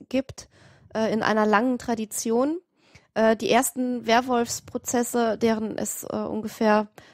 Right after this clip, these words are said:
ja, zwischen dem fünfzehnten und dem, äh, achtzehnten Jahrhundert zweihundertfünfzig gegeben hat, äh,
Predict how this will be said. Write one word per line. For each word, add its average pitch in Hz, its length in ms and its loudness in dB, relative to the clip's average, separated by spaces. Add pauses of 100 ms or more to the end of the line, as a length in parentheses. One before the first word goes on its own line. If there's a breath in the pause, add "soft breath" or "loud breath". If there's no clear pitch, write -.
(140 loud breath)
ja, 202 200 2
zwischen 220 300 -2
dem 220 100 2
fünfzehnten 226 600 0
und 202 220 -2
dem, 214 300 2
äh, - 20 -8
achtzehnten 208 680 -2
Jahrhundert 214 440 0
zweihundertfünfzig 214 720 -2
gegeben 220 480 -2
hat, 208 180 0 (760 loud breath)
äh, 202 400 4